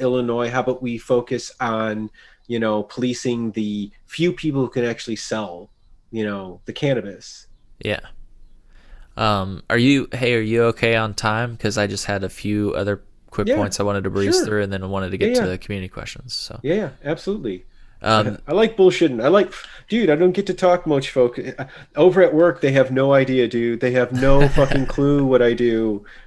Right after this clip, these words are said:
Speaker 1: You know, they just think I'm just, uh, just this nice fellow who works, uh,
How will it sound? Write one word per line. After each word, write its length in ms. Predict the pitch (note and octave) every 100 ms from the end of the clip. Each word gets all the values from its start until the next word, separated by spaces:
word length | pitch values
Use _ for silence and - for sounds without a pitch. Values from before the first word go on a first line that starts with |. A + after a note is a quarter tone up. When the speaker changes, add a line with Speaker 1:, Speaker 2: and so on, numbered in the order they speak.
| -
Speaker 1:
You 140 | B2+ A#2+
know, 180 | A#2+ A#2+
they 120 | C3
just 320 | C#3+ C#3 -
think 240 | C3+ C3
I'm 140 | C3+ B2
just, 360 | B2 - _ -
uh, 280 | A#2+ A#2 A2
just 180 | B2 -
this 140 | A#2+
nice 220 | B2+ B2+
fellow 260 | - C3 B2
who 120 | A#2+
works, 360 | A#2+ B2 - B2+
uh, 320 | A#2 A#2